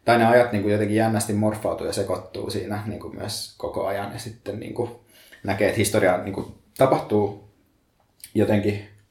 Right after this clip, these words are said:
kuitenkin vaan niin kuin silleen jotenkin tosi konkreettisesti,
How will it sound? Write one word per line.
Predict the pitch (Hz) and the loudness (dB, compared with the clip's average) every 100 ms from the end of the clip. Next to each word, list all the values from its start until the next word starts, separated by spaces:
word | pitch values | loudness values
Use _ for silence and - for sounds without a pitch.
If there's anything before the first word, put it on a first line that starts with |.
| _ _ _ _ _ _ _ _ _ - | _ _ _ _ _ _ _ _ _ 2
kuitenkin | 131 123 110 110 | 4 6 6 6
vaan | 113 110 | 6 6
niin | 98 | 2
kuin | - | -2
silleen | 104 101 | 0 2
jotenkin | 104 113 95 | 0 -2 -4
tosi | 110 | -4
konkreettisesti, | - 104 101 - - 107 107 - - | 0 0 0 -4 -6 -8 -8 -8 -10